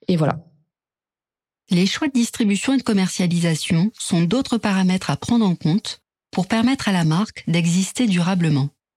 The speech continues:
Speaker 2: Ils sont même stratégiques pour la rendre visible sur un marché et pour lui permettre de faire face à la concurrence. Mais faut-il nécessairement maintenir un ancrage local pour être durable ? Quand et comment s'ouvrir à de nouveaux marchés ?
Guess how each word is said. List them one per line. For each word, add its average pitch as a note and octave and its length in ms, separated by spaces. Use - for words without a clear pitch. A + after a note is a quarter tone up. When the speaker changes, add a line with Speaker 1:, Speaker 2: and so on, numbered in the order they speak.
Speaker 2:
Ils F#3+ 160
sont G#3 140
même D#3 180
stratégiques - 840
pour F3 140
la E3+ 100
rendre G3 260
visible E3+ 420
sur B3+ 280
un A#3 60
marché D#3 480
et F#3 80
pour G3+ 180
lui G3 100
permettre E3+ 560
de D#3+ 140
faire C3+ 240
face - 420
à G#3 100
la G3 120
concurrence. C#3+ 760
Mais F3+ 100
faut-il B3+ 400
nécessairement F#3+ 580
maintenir D#3+ 440
un C#3+ 100
ancrage C#3 420
local B3 500
pour G3 180
être A3 240
durable ? D#3 500
Quand F#3 260
et D#3+ 100
comment C4 360
s'ouvrir A3+ 320
à G3 60
de F3 60
nouveaux F3+ 220
marchés ? E3 420